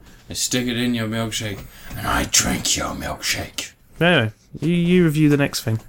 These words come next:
Speaker 1: Uh, my next review is going to be
Speaker 2: Stop
Speaker 1: a
Speaker 2: stalling.
Speaker 1: All right. <laughs> My next review is going to be for a game called Super Hot. Su-, Super, Su-, Super Hot.
Speaker 2: Super Hot.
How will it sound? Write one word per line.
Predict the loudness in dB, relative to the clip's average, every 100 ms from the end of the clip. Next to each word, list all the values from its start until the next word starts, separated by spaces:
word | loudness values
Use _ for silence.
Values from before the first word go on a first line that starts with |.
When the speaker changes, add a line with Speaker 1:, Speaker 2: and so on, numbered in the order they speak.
| -2
Speaker 1:
Uh, | 2 6 4 4
my | 4 4 2 2
next | 2 2 0 -2 -4 0
review | 2 4 6 6 6 4 0 -18 _ -2
is | 2 2 2 0 -6 -12 _ -2
going | 2 4 2 -2 -6 -8 -4
to | -2 0 0 -2
be | 0 2 4 2
Speaker 2:
Stop | 2 2
Speaker 1:
a | 4
Speaker 2:
stalling. | 4 4 0 -4
Speaker 1:
All | -10
right. | -10 -12 -20 _ _ -10
<laughs> | -6 -4 -2 -4 -2
My | 2 4
next | 2
review | 0 4 6
is | 6
going | 2 0
to | 0
be | -2
for | 0 0
a |
game | 2 2 0
called | 0 0 0
Super | 0 0 0 0
Hot. | 2 2 0
Su-, | -2 2 2 2
Super, | 2 2 4 2 0
Su-, | -4 -4 -2
Super | -2 2 0
Hot. | 0 -6 -10 -20 -8
Speaker 2:
Super | 2 2 4
Hot. | 4 2